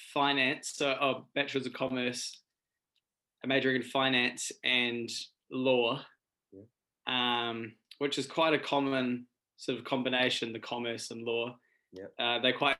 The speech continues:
Speaker 1: encourage it when you do a law degree to have another degree in there as well.
Speaker 2: Yeah.
Speaker 1: Um, and i-, initially I was just thinking of doing,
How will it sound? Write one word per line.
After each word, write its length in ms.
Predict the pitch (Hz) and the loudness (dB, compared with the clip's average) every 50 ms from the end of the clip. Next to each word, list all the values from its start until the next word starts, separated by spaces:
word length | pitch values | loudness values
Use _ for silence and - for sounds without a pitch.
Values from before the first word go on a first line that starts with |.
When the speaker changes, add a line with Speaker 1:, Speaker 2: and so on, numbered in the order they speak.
| _ | _
Speaker 1:
encourage 520 | 135 131 120 - - 127 123 127 123 123 135 | -2 -2 -2 0 2 2 2 2 2 0 -4
it 120 | 120 - | -6 -6
when 140 | 120 120 117 | -6 -6 -4
you 100 | 120 117 | -4 -2
do 320 | 117 120 117 117 113 110 - - | -2 0 0 0 -2 -4 -8 -8
a 60 | 127 | -6
law 180 | 120 120 120 117 | -2 -2 0 0
degree 340 | 120 117 113 117 113 113 107 | -2 -2 -2 -2 -2 -2 -4
to 200 | - - 113 - - _ _ _ _ - | -4 -6 -6 -8 -10 _ _ _ _ -8
have 200 | 135 135 123 113 | -4 -4 -2 -2
another 280 | 120 117 120 117 120 117 | -2 -4 -4 -4 -4 -4
degree 300 | 123 113 117 117 117 117 | -4 -4 -4 -4 -4 -4
in 120 | 117 117 | -4 -4
there 140 | 117 117 113 | -4 -2 -4
as 140 | 110 113 117 | -4 -6 -6
well. 480 | 117 123 120 117 117 113 113 113 120 - _ _ _ _ _ _ | -6 -4 -2 -2 -2 -4 -4 -8 -10 -14 _ _ _ _ _ _
Speaker 2:
Yeah. 80 | - 101 - _ _ _ _ _ _ - | -20 -20 -20 _ _ _ _ _ _ -6
Speaker 1:
Um, 560 | 127 127 123 123 120 120 120 117 117 117 - _ _ _ _ _ _ _ _ - | -4 -2 0 0 0 0 -2 -4 -6 -10 -12 _ _ _ _ _ _ _ _ 0
and 260 | 135 135 135 131 - | 0 0 0 0 0
i-, 260 | 147 156 156 - 165 | 0 -2 0 0 0
initially 560 | 160 147 170 180 175 - - 185 185 185 180 156 | 2 4 4 4 4 2 2 4 6 6 6 6
I 120 | 139 143 | 6 4
was 120 | 147 139 | 4 4
just 200 | - 165 160 - | 2 0 0 0
thinking 280 | - 170 156 156 160 151 | -2 -2 0 2 2 2
of 120 | 143 127 | 2 2
doing, 640 | 127 147 139 139 135 131 127 127 120 120 117 - | 2 2 2 2 2 2 2 2 0 -2 -4 -8